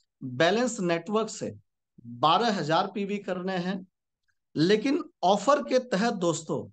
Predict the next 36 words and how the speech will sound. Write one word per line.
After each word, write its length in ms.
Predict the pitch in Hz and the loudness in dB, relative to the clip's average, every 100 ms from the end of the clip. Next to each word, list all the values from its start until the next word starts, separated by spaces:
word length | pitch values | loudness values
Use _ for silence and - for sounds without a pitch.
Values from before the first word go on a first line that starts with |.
| _ - | _ -2
कंपनी 580 | 180 208 196 147 113 - - | 0 0 -2 -4 -8 -12 -6
उनको 500 | 160 185 185 226 214 | -2 -2 0 2 2
भी 500 | 135 143 240 151 - _ _ _ _ - | 0 0 0 0 -6 _ _ _ _ -2
ऑफर 300 | 160 165 202 | 0 0 -2
के 100 | 202 | -2
तहत 260 | 180 185 180 | -2 -4 -2
मौका 340 | 139 156 196 | 0 2 2
दे 160 | 190 180 | 0 0
रहा 260 | 170 175 | 0 0
है, 280 | 165 170 - - 131 | -2 -4 -8 -12 -8
डिस्काउंट 720 | 123 151 - 175 226 262 214 | -4 -4 -2 2 2 2 0
टारगेट 380 | 170 165 175 185 | -2 -2 -6 -4
दे 180 | 165 | -2
रहा 220 | 160 156 175 | 0 0 0
है। 160 | - - _ _ _ 131 | -4 -12 _ _ _ -16
ग्रुप 460 | 123 165 233 254 | -4 2 2 2
वॉल्यूम 540 | 311 196 185 196 220 233 - _ _ _ _ _ _ - | 0 0 2 0 0 -4 -10 _ _ _ _ _ _ -4
छत्तीस 400 | - 226 - 254 | -2 -4 0 0
हजार 360 | 202 202 202 | 2 2 2
पीवी 380 | 208 208 196 208 | 0 -4 -2 -2
की 140 | 208 202 | -2 -2
बजाय 540 | 143 143 170 151 104 - | 0 2 2 0 -6 -8
मात्र 600 | 143 151 170 202 233 233 - | -2 2 4 4 -2 -6 -6
अट्ठाईस 420 | - - 185 226 | -8 -4 0 0
हजार 320 | 202 226 226 | 2 0 0
पीवी 260 | 226 220 233 | -2 -2 -2
करना 340 | 226 202 214 | 0 -2 0
है, 140 | 208 226 | 0 0
ये 140 | 226 | -2
पहली 420 | 233 - 160 190 | -2 -2 -2 0
क्राइटेरिया, 640 | 208 202 190 190 208 226 233 - | 0 -2 0 0 0 0 -4 -10
अट्ठाईस 400 | - - 160 180 | -8 -2 -2 0
हजार 300 | 185 202 - - | 0 0 -2 -4
आठ 160 | 131 | -4
सौ 180 | - 180 | -2 -6
पीवी। 420 | 185 185 220 - | -4 -2 -2 -2